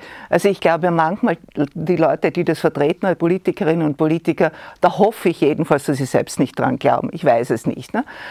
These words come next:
Aber das wird natürlich verwendet, weil man damit viele Leute ansprechen kann. Man sieht's an den Wahlergebnissen, ne? Und das, finde ich, ist wirklich eine Gemeinheit, weil man da auf Kosten von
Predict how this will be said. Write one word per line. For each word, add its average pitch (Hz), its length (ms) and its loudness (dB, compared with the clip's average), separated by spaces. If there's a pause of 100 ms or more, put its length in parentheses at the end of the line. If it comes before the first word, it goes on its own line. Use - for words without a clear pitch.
(120)
Aber 202 220 2
das 233 160 -2
wird 285 180 -2
natürlich 247 380 0
verwendet, 208 800 0 (280)
weil 190 400 2
man 294 240 0
damit 254 400 0
viele 233 240 0
Leute 196 320 0
ansprechen 139 440 -2
kann. 160 120 0
Man 175 80 2
sieht's 185 260 -2
an 190 80 0
den 180 160 -2
Wahlergebnissen, 127 840 0
ne? 226 120 -2 (420)
Und 214 200 2
das, 233 140 2
finde 233 240 0
ich, 196 80 0
ist - 60 -18
wirklich 196 240 -2
eine 175 160 0
Gemeinheit, 165 680 -2 (320)
weil 202 300 2
man 233 240 0
da 214 320 2 (360)
auf - 260 0
Kosten 311 840 0 (840)
von 226 460 0